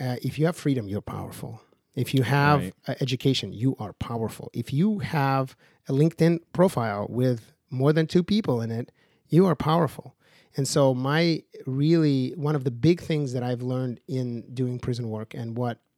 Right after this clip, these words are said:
Speaker 1: people who come with me to prison learn is that the prison is really not inside the cement walls.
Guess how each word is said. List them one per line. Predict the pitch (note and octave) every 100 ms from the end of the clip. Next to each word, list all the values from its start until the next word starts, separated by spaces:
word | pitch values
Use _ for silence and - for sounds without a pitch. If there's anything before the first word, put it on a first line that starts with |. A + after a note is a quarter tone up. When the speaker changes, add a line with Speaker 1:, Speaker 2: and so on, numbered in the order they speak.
| _
Speaker 1:
people | - C3+ C#3
who | B2
come | - C3
with | A#2+ A#2
me | A2
to | A#2
prison | C#3+ B2+ A#2
learn | A2+ G2+ - _ - - - _ _
is | - C#3+ A#2+
that | C#3 A#2+
the | C3+
prison | - G3+ G3+
is | D3 A#2
really | A2 B2 F3+ F#3+ D3
not | C3 C#3 D3+ - _ _ -
inside | C3+ - - B2 A2+ A2 - _ _ _ _ _ _ _
the | A#2 A#2+ A2+ G#2+
cement | - - - - B2 A#2 G2+ - -
walls. | A#2+ A#2 - - -